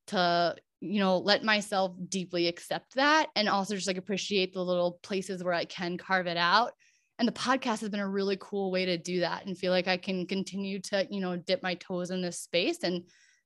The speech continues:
feel and stay connected without having too much pressure on, am I studying the right things? Am I studying enough? Is my rating going up? What are the other ways I can engage with chess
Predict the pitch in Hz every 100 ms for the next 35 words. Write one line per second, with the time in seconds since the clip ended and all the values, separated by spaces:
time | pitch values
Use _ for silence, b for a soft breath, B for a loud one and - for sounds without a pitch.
0 | _ - 202 190 185 185 196 180 180 185
1 | 170 170 - 247 247 269 208 180 170 185
2 | 190 190 - 185 196 - - 175 - 233
3 | 240 254 254 _ _ _ _ _ _ -
4 | 202 190 185 185 - - 220 214 - 240
5 | 233 220 214 208 - 220 214 208 208 190
6 | 214 208 196 190 190 190 185 185 175 170
7 | 180 190 190 185 196 190 202 - 208 233
8 | 220 - 190 190 185 185 185 196 185 190
9 | 185 165 190 - 175 - 180 196 330 -